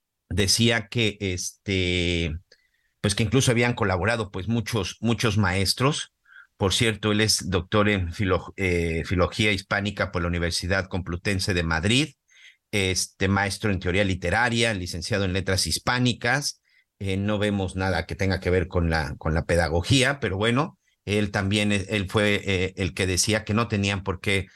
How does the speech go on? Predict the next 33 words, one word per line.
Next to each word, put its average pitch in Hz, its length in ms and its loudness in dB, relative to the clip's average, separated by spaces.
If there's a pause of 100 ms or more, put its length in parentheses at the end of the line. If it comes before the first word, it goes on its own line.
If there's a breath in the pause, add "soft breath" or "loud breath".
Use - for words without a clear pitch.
(240 loud breath)
participar 95 720 -2
y 107 160 0
simple 98 320 -2
y - 20 0
sencillamente 104 640 0
no 104 300 2
se 107 120 -2
les 87 140 -4
permitió 92 600 0 (320 loud breath)
a 90 80 0
la 92 100 2
Unión 98 180 0
Nacional 92 360 -2
de 87 80 -2
Padres 87 320 -2
de 85 100 -4
Familia. 82 520 -2
Otro 110 220 2
responsable, 117 640 0
pues, - 140 -10
es 117 140 -2
el 107 140 -2
subdirector 101 800 0 (360 loud breath)
de 98 140 0
materiales 101 560 0
educativos 98 560 -4
de 101 80 0
la 87 160 -2
sep, 127 400 -2
Sadi 107 500 -2
Arturo 101 640 -2
Loaiza, 117 760 -2 (340)
venezolano, 110 1120 0